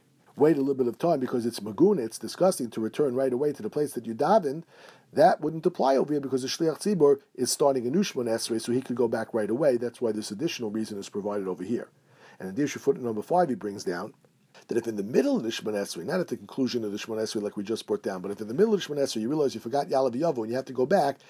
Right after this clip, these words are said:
then you just go back to the place where you're supposed to, and you don't have to pause for this distance that it would take you to walk Daled Amos, because you're still in the middle of the Shemon Esrei. Sivkot and Daled, the Mishnah Berurah writes, "Kidei Hiluch, you have to wait this amount of time,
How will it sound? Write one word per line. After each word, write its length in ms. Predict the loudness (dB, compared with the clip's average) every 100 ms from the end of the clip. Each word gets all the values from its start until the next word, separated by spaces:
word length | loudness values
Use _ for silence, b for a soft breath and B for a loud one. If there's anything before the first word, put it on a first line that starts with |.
| B 0
then 140 | 0
you 80 | 2
just 200 | 0 2
go 140 | 2
back 240 | 2 0 -2
to 60 | -6
the 60 |
place 300 | -2 -2 -2
where 80 | -4
you're 80 | -6
supposed 360 | 0 2 2
to, 160 | -2 -6 B B
and 120 | -4
you 40 |
don't 100 | -2
have 120 | -2
to 80 | -6
pause 340 | 0 2 2 -2
for 100 | -6
this 200 | -6 -2
distance 380 | -2 -2 -8
that 80 | -6
it 20 | -6
would 120 | -4
take 180 | -6 -4
you 80 |
to 60 | -4
walk 220 | -4 -4
Daled 280 | -8 -8 -8
Amos, 320 | -8 -10 -12
because 220 | -12 -12
you're 80 | -10
still 200 | -6 -6
in 100 | -6
the 60 | -6
middle 220 | -4 -4
of 80 | -8
the 60 |
Shemon 280 | -10 -12 -12
Esrei. 260 | -12 -14 -16 _ _ _ _ _ _ b
Sivkot 360 | -4 2 0
and 140 | 0 2
Daled, 320 | 4 4 2
the 60 |
Mishnah 280 | -4 -6 -6
Berurah 220 | -2 0
writes, 340 | 4 4 2 -4
"Kidei 280 | -4 -2 2
Hiluch, 300 | 2 2 -2
you 60 |
have 100 | -6
to 80 | -2
wait 220 | 0 0
this 160 | -4 -8
amount 180 | -6 -6
of 100 | 2
time, 360 | 4 4 0